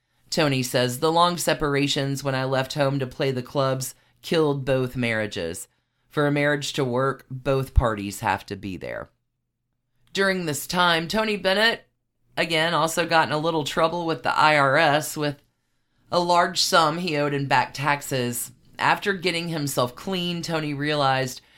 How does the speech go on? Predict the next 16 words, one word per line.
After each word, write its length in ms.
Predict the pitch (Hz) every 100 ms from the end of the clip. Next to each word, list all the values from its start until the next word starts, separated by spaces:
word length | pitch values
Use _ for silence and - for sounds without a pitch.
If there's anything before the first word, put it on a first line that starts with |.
| -
he 140 | - 175
had 220 | 165 156
to 80 | 160
make 240 | 147 135
many 280 | 156 147 147
other 220 | 135 131
changes 560 | 123 147 135 127 123 120
as 160 | 117
well 300 | 127 123 113
to 160 | 104 120
get 180 | 123 117
his 240 | 131 120
life 340 | 120 113 113
back 280 | - 107 107
on 180 | 101 98
track. 600 | - 113 101 76 - -